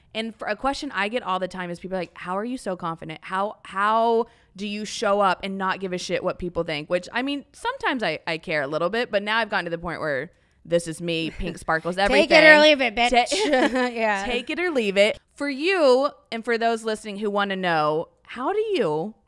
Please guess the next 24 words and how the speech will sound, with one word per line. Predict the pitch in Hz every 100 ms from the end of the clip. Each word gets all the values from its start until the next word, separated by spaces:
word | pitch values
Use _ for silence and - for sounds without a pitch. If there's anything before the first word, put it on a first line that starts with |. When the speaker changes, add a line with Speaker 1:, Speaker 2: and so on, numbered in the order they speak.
| _ 202
Speaker 1:
just | - - -
authentically | 254 247 285 277 285 - 277
be | 208 233
yourself? | 220 208 - 175 117 202
Like, | 202
wh-, | 196 208
have | 220
you | 190 -
always | 285 339 392 381
been | - 196
like | 165 160
this? | 175 180 -
Or | 262
did | 311
it | 302
hit | 294 311
a |
Speaker 2:
No. | 302
Speaker 1:
moment | 311 311 294
where | - 240
you | 233
were | 233
like, | 233 226 - 185
Speaker 2:
No. | 180 196 120